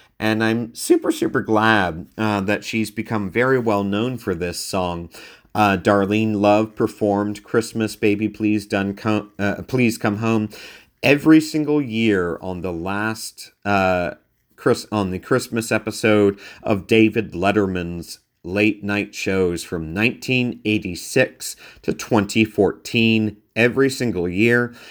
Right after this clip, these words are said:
And since twenty fifteen, Darlene Love has performed Christmas Pl-, Baby Please Come Home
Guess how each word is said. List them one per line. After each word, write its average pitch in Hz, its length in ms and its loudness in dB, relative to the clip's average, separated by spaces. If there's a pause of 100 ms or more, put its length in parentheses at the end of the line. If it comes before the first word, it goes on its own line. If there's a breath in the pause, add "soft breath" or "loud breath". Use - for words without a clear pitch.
(220 loud breath)
And 131 180 0
since 160 320 0
twenty 131 440 -2
fifteen, 95 760 -2 (300 loud breath)
Darlene 92 540 0
Love 95 340 2
has 92 240 -4
performed 95 640 -2
Christmas 95 500 -2
Pl-, - 240 -18 (160)
Baby 95 320 0
Please 92 380 -6
Come 95 220 -2
Home 98 360 -4